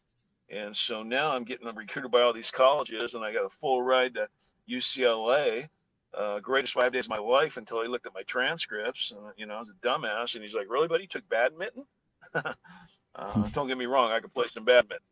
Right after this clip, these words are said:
Speaker 1: And, uh, I couldn't get in, so I ended up going to University of Utah and full ride. And, and this is the best thing about baseball, Shave, 'cause whether you're in travel ball, high school, college,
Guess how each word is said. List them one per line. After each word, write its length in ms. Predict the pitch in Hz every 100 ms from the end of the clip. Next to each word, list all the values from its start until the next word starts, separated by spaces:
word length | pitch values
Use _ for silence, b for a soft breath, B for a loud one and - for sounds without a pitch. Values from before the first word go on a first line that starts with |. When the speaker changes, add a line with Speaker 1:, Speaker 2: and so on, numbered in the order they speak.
| _
Speaker 1:
And, 320 | 104 107 107 104
uh, 260 | 104 98 - b b b - 113 - _ - -
I 100 | 131
couldn't 320 | - - 156
get 180 | 120 123
in, 340 | 180 143 135
so 180 | 131 135
I 60 | 131
ended 140 | 139
up 60 | 127
going 200 | 147 135
to 60 |
University 380 | 143 139 135 117
of 60 | 120
Utah 380 | 160 135 120 127 _ _ _ _ _ _ -
and 400 | 117 120 117 110
full 400 | - 156 147 143
ride. 580 | 135 127 127 123 127 127
And, 300 | 117 110 107
and 240 | 110 113 131
this 220 | 127 151
is 180 | 147 131
the 120 | 123
best 280 | 127 123 -
thing 140 | 120
about 260 | 117 113 104
baseball, 460 | 120 117 113 101
Shave, 280 | - 104 107
'cause 160 | 107 104
whether 160 | 110
you're 160 | 123 135
in 80 | 113
travel 380 | 127 127 127
ball, 200 | 123 123
high 180 | 117 127
school, 320 | - - 120
college, 560 | - 131 127 123 120